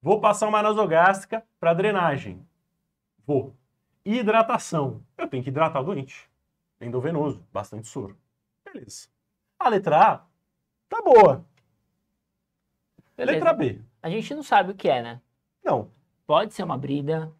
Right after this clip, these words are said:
Speaker 2: <clears throat> pode ser uma anaplasia de delgado, por exemplo, né? Então, ele não deu se o paciente tem ou não história de, de cirurgia prévia pra gente pensar em brida, ou trauma pré-,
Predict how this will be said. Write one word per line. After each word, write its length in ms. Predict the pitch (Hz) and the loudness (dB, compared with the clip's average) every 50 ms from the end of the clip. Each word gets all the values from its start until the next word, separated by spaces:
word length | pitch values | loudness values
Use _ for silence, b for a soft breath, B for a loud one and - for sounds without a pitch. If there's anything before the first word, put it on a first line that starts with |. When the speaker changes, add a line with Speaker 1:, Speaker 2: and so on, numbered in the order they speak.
| _ _ _ | _ _ _
Speaker 2:
<clears throat> 520 | - 143 170 196 185 143 123 113 - - | -4 -2 0 0 0 -2 -4 -8 -12 -2
pode 200 | - 151 165 165 | 0 0 0 2
ser 100 | - 185 | 0 -2
uma 100 | 170 160 | -2 0
anaplasia 480 | 160 160 151 160 160 147 143 147 151 139 | 0 0 0 0 -2 -2 -2 -4 -6 -6
de 80 | 127 | -6
delgado, 420 | 135 131 127 127 127 120 123 127 123 | -6 -6 -4 0 0 0 0 0 -4
por 160 | - 123 120 | -10 -10 -8
exemplo, 580 | 120 117 110 117 113 113 117 113 - 127 131 - _ _ _ _ _ | -8 -8 -8 -10 -10 -12 -12 -16 -18 -18 -18 -18 _ _ _ _ _
né? 160 | - 117 117 | -14 -14 -14
Então, 480 | 117 117 - 123 120 120 120 104 78 - | -12 -8 -8 -8 -8 -8 -10 -12 -14 -10
ele 220 | - 123 127 135 143 | -8 -6 -6 -4 -4
não 200 | 147 160 180 175 | -4 -4 -6 -4
deu 400 | 143 139 143 156 175 156 131 113 | -2 0 0 0 0 -4 -10 -16
se 100 | - - | -20 -12
o 20 | |
paciente 360 | - 123 120 - 143 123 - | -12 -12 -10 -10 -14 -14 -14
tem 220 | _ - 131 131 135 | _ -14 -12 -10 -10
ou 80 | 135 | -10
não 180 | 131 127 123 127 | -10 -10 -10 -10
história 560 | 127 127 - _ 127 117 113 117 117 117 123 _ _ _ _ _ _ _ _ _ | -12 -14 -14 _ -8 -6 -6 -6 -8 -12 -14 _ _ _ _ _ _ _ _ _
de, 460 | _ 120 123 120 120 120 117 113 110 113 117 | _ -16 -14 -12 -10 -10 -10 -12 -12 -14 -16
de 420 | 123 123 120 120 117 117 113 110 110 | -20 -18 -16 -14 -14 -12 -12 -14 -14
cirurgia 380 | 113 - 123 117 113 127 120 | -14 -14 -14 -10 -6 -8 -8
prévia 360 | - - 117 110 117 135 147 | -8 -8 -8 -8 -8 -8 -8
pra 120 | 147 123 120 | -12 -14 -14
gente 200 | 113 120 117 - | -14 -16 -18 -16
pensar 380 | - 120 113 113 - 123 113 | -16 -16 -16 -16 -16 -14 -14
em 80 | 113 107 | -12 -12
brida, 400 | 101 101 113 123 131 135 139 - _ _ _ _ _ _ | -12 -12 -12 -12 -14 -14 -16 -18 _ _ _ _ _ _
ou 180 | - 160 185 175 | -4 -4 -4 -4
trauma 500 | - 156 139 131 175 190 180 156 127 104 | -4 0 2 2 2 2 0 -4 -6 -8
pré-, 280 | - - 117 85 - | -10 -16 -16 -18 -18